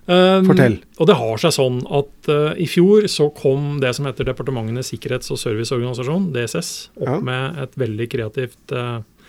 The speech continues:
Speaker 1: tiltak til det som er den nasjonale sikkerhetsmåneden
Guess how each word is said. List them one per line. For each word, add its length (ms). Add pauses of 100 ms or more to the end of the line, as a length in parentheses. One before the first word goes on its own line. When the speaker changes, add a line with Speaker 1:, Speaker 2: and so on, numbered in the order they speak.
(320)
Speaker 1:
tiltak 460
til 220
det 160
som 140
er 100
den 80
nasjonale 340
sikkerhetsmåneden 560